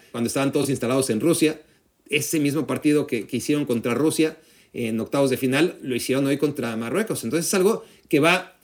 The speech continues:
más allá del entrenador. Y esto ya lo iré en otra reflexión, no por liberar de culpa a Luis Enrique, sino que es algo que hemos visto muchas veces, muchas veces con diferentes técnicos.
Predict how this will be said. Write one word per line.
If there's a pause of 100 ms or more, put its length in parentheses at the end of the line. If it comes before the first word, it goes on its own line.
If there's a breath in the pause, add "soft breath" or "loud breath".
más
allá (280)
del
entrenador.
Y
esto (220)
ya
lo
iré
en
otra
reflexión,
no
por
liberar
de
culpa
a
Luis
Enrique, (300 soft breath)
sino
que
es
algo (100)
que
hemos
visto
muchas
veces, (160)
muchas
veces
con
diferentes
técnicos.